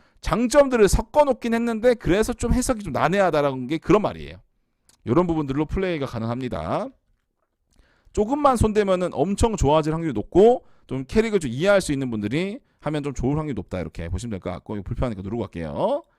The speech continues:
자, 다음 월드보스 보도록 하겠습니다. 월드보스는 확실히 매구보다 안 좋아요.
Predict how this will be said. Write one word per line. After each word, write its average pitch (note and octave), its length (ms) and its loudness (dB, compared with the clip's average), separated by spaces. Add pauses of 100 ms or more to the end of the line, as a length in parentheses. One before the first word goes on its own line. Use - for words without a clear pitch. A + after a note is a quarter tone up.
(1160)
자, F#3 180 -4
다음 D#3+ 200 2
월드보스 G3 880 2
보도록 C3 240 -2
하겠습니다. G#2 680 -4
월드보스는 G3 560 4
확실히 G3+ 260 -2
매구보다 D#3 440 0
안 F2 140 -10
좋아요. G2+ 380 -4